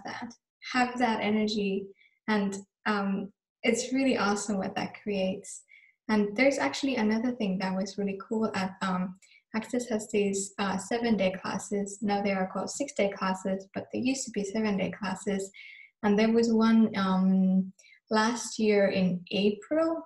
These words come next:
in Langkawi, which is this tropical island in Malaysia. And one of the days we actually went out there and started the class at the sea or at the beach. And we did this kind of, like, session with the sea,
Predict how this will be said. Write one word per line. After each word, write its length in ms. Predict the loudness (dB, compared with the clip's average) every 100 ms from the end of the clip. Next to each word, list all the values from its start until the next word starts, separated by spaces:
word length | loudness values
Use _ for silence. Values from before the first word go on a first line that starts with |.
| -6
in 120 | -2 0
Langkawi, 760 | 0 -2 -2 0 0 0 0
which 180 | -2 -2
is 160 | -4
this 200 | -4 -6
tropical 560 | -4 -2 -2 -2 -2 -2
island 500 | 0 -2 0 0 -2 -8 -18 -20 _ -2
in 160 | 0
Malaysia. 580 | 2 2 0 0 0 -2 -8 -2
And 280 | 0 2 0 -4 -16 -20 _ -2
one 160 | 2
of 160 | 2 2
the 100 | 0
days 460 | 2 2 2 0 0
we 120 | 2
actually 440 | 2 0 0 0
went 300 | 2 2 0 -2 -4
out 320 | -2 -2 -2
there 460 | 0 2 2 0 -2 -4
and 320 | 0 0 -2
started 420 | -4 -2 0 0 -2
the 80 |
class 480 | -6 -4 -2 -2 -4
at 100 | -8
the 80 | -6
sea 460 | -4 0 -2 -4 -14 _ _ -4
or 80 | -2
at 160 | -2
the 100 | -6 -4
beach. 520 | -2 -2 -6 -8 -10 -14 -20 -20 _
And 200 | 0 4
we 100 | 4
did 220 | 4 2 4
this 220 | 2 2
kind 260 | -2 0 2
of, 60 |
like, 180 | 2 0
session 760 | -2 -2 0 0 -2 0 0 0
with 360 | 0 2 2 0
the 100 | -2
sea, 480 | -2 -2 -2 -2